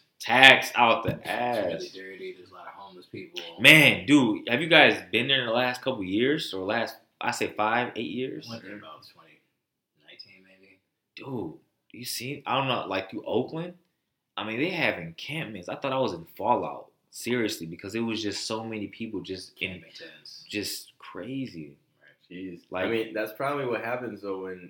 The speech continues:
Speaker 3: everyone's like, "Oh, hey, we should all move to California without a plan."
Speaker 1: Yeah, hell yeah.
Speaker 3: <laughs>
Speaker 2: We'll be movie stars.
Speaker 3: Mm-hmm.
Speaker 1: That's a dollar. T-, yeah,
Speaker 2: Stay
Speaker 1: exactly.
Speaker 2: out there, start doing drugs.
Speaker 1: Yeah, and they get warped
Speaker 3: Yeah.
Speaker 1: into that life, man. But it's, it's crazy. I would never. I remember there was a time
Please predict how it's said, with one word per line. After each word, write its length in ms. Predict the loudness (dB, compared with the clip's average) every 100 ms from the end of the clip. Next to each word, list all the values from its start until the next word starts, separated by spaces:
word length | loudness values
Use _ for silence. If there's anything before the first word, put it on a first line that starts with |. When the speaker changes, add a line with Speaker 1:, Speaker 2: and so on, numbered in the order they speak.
| -12
Speaker 3:
everyone's 400 | -10 -12 -12 -8
like, 260 | -8 -8 -14 -14
"Oh, 220 | -12 -10
hey, 200 | -10 -12 _ -20
we 40 |
should 140 | -18 -14
all 140 | -12
move 240 | -12 -14 -12
to 60 |
California 500 | -10 -10 -12 -12 -12 -12
without 220 | -10 -10
a 20 |
plan." 300 | -12 -16 -14 -14 -14 -2
Speaker 1:
Yeah, 380 | 6 10 10 8
hell 320 | 6 6 6
yeah. 420 | 6 6 4 0 -8 -6
Speaker 3:
<laughs> 300 | -4 -2 -4 -6 -8
Speaker 2:
We'll 120 | -4
be 160 | -4 -4
movie 240 | -6 -6
stars. 640 | -6 -12 -18 -14 -12 -10 -10
Speaker 3:
Mm-hmm. 320 | -8 -8 6
Speaker 1:
That's 220 | 6 6
a 60 | 4
dollar. 340 | 6 6 4
T-, 80 | 0
yeah, 140 | 0 2
Speaker 2:
Stay 80 | 2
Speaker 1:
exactly. 580 | 0 -2 0 -2 -6 -8
Speaker 2:
out 120 | -10
there, 120 | -18
start 240 | -20 -20 -20
doing 140 | -20 -20
drugs. 680 | -18 -18 -18 -20 -20 -18 -8
Speaker 1:
Yeah, 180 | 2 4
and 120 | 4
they 100 | 2
get 360 | 4 4 4 -6 -10
warped 360 | 0 2 2 0
Speaker 3:
Yeah. 20 |
Speaker 1:
into 180 | 0 4
that 240 | 4 2
life, 420 | 0 0 0 -2 -10
man. 320 | -6 -6 -4
But 120 | 0
it's, 160 | 0 0
it's 180 | -4 -4
crazy. 340 | -2 0 2 4
I 80 |
would 180 | 2 0
never. 240 | 0 2 2
I 60 |
remember 220 | 2 2
there 40 | 0
was 120 | -4
a 20 |
time 300 | -6 -2 -2